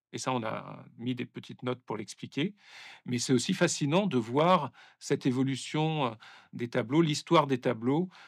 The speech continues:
pourquoi ils sont attribués à quelqu'un à un moment, pourquoi ça change à un autre moment. Il y a par exemple l'autoportrait de Léonard de Vinci, donc à l'époque qui était considéré comme un autoportrait de Léonard de Vinci dans la collection des, des Médicis. Mais, euh, euh,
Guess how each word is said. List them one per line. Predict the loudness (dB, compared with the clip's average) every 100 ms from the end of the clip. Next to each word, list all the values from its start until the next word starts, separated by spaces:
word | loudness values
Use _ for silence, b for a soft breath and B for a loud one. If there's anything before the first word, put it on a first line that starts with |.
| B -8
pourquoi | -2 0
ils | 0
sont | -2
attribués | -2 -4 0
à | 0
quelqu'un | 0 -6 -2 -2
à |
un |
moment, | -2 -2 -2 -2
pourquoi | -4 -4 -4
ça | -4
change | -4 -4 -2
à | -2
un |
autre | -4 -4
moment. | -4 -4 -4 _ _ _ b b b
Il | -6
y |
a | 2
par | 4
exemple | 4 2 -2 0 -2 -2
l'autoportrait | 0 -2 -2 0 0 0 -6 -4
de | -4
Léonard | -4 0 2 2 2
de |
Vinci, | 0 0 -2 -6 -6 _ _ _ _ _ _ _ _ _ _
donc | -6 0 2
à |
l'époque | 2 2 0 0
qui |
était | -6 -4
considéré | -6 -6 -2 -2
comme | -2 -4
un |
autoportrait | -2 -2 0 -2 0
de | -4
Léonard | -4 -4 -6
de | -6
Vinci | -8 -8 -6
dans | -4
la | -4
collection | -2 -4 -4 -8 -8 -8
des, | -10 -12
des | -12
Médicis. | -12 -12 -8 -6 -6 -8 -16 B B B B B
Mais, | -4 0 2
euh, | 0 -2 -10 -14 B B B -12
euh, | -10 -10